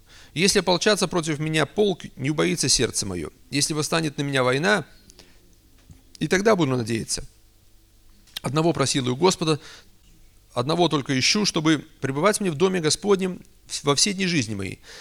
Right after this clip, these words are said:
созерцать красоту Господню и посещать храм Его. Ибо Он укрыл бы меня в скинии своей в день бедствия, скрыл бы меня в потаённом месте селения своего, вознёс бы меня на скалу. Тогда возрадовалась бы, э, возвысилась бы голова моя над врагами, окружающими меня, и я принёс бы Ему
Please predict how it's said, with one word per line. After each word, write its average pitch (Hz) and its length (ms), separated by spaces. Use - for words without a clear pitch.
созерцать 139 480
красоту - 360
Господню 175 420
и - 20
посещать 135 440
храм 131 240
Его. 117 260
Ибо 135 260
Он 214 220
укрыл 196 320
бы 185 100
меня 165 420
в - 40
скинии 202 380
своей 151 240
в 127 40
день 131 140
бедствия, 104 540
скрыл 202 320
бы 175 120
меня 165 240
в - 60
потаённом 143 460
месте 151 340
селения 156 440
своего, 110 280
вознёс 123 340
бы 170 80
меня 123 240
на 127 80
скалу. 110 400
Тогда 131 280
возрадовалась 160 600
бы, 117 300
э, 113 360
возвысилась 131 560
бы 131 100
голова 131 320
моя 131 180
над 117 120
врагами, 139 460
окружающими 113 640
меня, 101 160
и - 140
я 156 160
принёс 160 260
бы 147 140
Ему 135 240